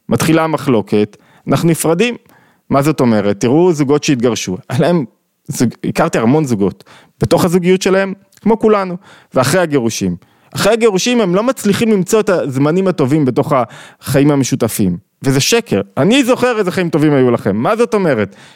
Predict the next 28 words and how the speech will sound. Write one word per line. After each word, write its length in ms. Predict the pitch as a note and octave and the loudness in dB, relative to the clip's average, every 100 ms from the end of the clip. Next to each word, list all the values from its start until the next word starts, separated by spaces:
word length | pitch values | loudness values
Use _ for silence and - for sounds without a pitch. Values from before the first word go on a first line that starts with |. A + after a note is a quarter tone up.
| _ - | _ -2
מוחקים 500 | D#3+ D3 - B3 A#3 | 0 0 0 2 2
הכל. 420 | A3+ A#3+ G#3+ A2 G2+ _ _ _ - | 0 0 0 -2 -10 _ _ _ -4
אם 160 | F3 F3+ | 2 4
לא 140 | F#3 A3+ | 4 2
מתגלה 500 | G#3+ D3 C#3+ E3 D#3 | 0 0 2 2 0
הקשר 360 | - D3+ D3+ | -2 -2 0
הפנימי, 500 | C3+ - B2+ A#2 G2+ G2 _ _ - | -2 -2 0 2 0 -4 _ _ -2
ונשאר 400 | B2+ A#2+ E3 D3+ | 0 0 0 -2
רק 140 | D3 | -4
הקשר 500 | B2 C#3 C#3+ C3+ A#2 | -4 -2 -2 -2 -2
החיצוני, 600 | A#2 B2 - G#2+ B2+ D#3+ - - | -2 -4 -2 0 2 0 -6 -6
ברגע 340 | G#2+ C#3 F#3 | -2 0 0
שיש 800 | F3+ D#3+ C3 - - _ - D3+ | 0 -2 -4 -12 -20 _ -2 2
איזה 180 | D#3+ C3 | 2 0
פירוד 400 | - A#2 D3 F#3 | 0 0 2 2
או 60 | D3+ | 2
מחלוקת, 720 | A#2+ - D#3+ E3+ F#3 F#3 - _ | 0 0 0 0 -2 -2 -10 _
מוכנים 400 | - A#2+ C#3 D#3 | -8 -2 0 2
לשרוף 400 | C#3 - B2+ B2+ | 0 0 -2 -2
הכל. 320 | A#2+ - F#2 F2 _ _ _ _ _ _ | -4 -2 -2 -4 _ _ _ _ _ _
כשהקשר 560 | - G2 F#2 E3 - C#3+ | -4 -4 0 0 2 0
הפנימי 600 | G#2 - G#2 G#2 E3+ G#3 | -2 0 0 2 2 2
מתגלה, 560 | D#3+ A#2 G2+ G2+ F#2 F#2+ _ - | 2 0 0 0 0 -4 _ -4
והוא 180 | B2 A2 | 0 2
מתגלה 380 | G#2 A2+ C#3 | 2 0 0
רק 140 | D#3 E3 | 0 -2
כשאני 240 | - C#3 | -2 0
מוכן 400 | A2 G2+ C3 D3+ | 0 0 0 -2